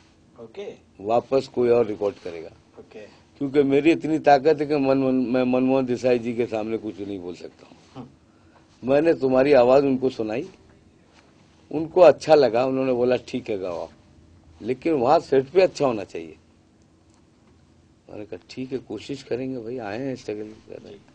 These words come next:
Speaker 1: जी।
Speaker 2: Rehearsal किया, तीन बजे studio पहुँचे और जब musicians के साथ मैंने rehearsal किया, सौ musicians, चालीस chorus,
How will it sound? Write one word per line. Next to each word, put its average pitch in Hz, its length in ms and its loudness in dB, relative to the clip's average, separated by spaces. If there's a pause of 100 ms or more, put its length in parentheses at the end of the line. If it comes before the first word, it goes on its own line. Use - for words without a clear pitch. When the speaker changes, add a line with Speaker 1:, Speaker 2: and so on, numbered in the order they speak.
(960)
Speaker 1:
जी। 123 80 -4
Speaker 2:
Rehearsal 156 340 2
किया, 131 380 -4 (680)
तीन 123 180 -4
बजे 110 240 -2
studio 110 380 -8
पहुँचे 95 460 -12 (2000)
और 104 320 -6
जब 107 220 -6 (840)
musicians 117 560 -6
के 123 120 -4
साथ 120 220 -2
मैंने 113 300 -4
rehearsal 113 420 -2
किया, 95 380 -8 (1200)
सौ 147 280 -2
musicians, 127 640 -4 (140)
चालीस 127 380 -4
chorus, 110 540 -8